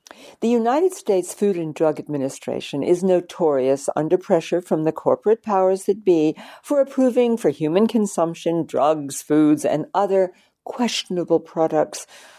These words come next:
which should never be allowed on the market. Whether from ignorance or stupidity, one can never be quite sure which,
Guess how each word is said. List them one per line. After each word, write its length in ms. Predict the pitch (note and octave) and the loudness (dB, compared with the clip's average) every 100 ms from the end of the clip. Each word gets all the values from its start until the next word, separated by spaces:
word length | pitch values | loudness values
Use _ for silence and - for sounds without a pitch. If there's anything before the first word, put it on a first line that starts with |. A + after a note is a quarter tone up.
| - - | -12 -4
which 160 | A3+ | -2
should 160 | C4 A3 | 0 2
never 280 | G#3+ F3+ D#3 | 2 2 2
be 160 | C#3+ | 2
allowed 360 | C#3+ C#3 C3+ C3+ | 2 2 0 0
on 160 | C3+ | -2
the 40 | C3+ | -4
market. 580 | C3+ C3 B2+ C3+ B2+ _ _ _ _ _ - | -4 -4 -6 -10 -12 _ _ _ _ _ -6
Whether 280 | C#3 C#3+ C#3 | 0 0 0
from 420 | - B2 A#2+ - - | -6 -6 -8 -12 0
ignorance 540 | D#3+ C#3 B2+ D3 F#3+ | 0 2 -2 0 0
or 160 | C3 C3 | 0 0
stupidity, 840 | - C3+ - G3+ D#3+ - C#3+ E3 A#3 - - | -6 -8 2 2 2 2 2 2 -2 -16 -12
one 180 | A#2 | -12
can 160 | A#2 B2+ | -8 -2
never 180 | C3 C3+ | 0 0
be 160 | C3 | -4
quite 340 | C3 D3+ B2+ - | -6 0 0 0
sure 280 | - A#2+ G#2+ | -6 -6 -2
which, 440 | E3+ E3+ - | 0 -2 -4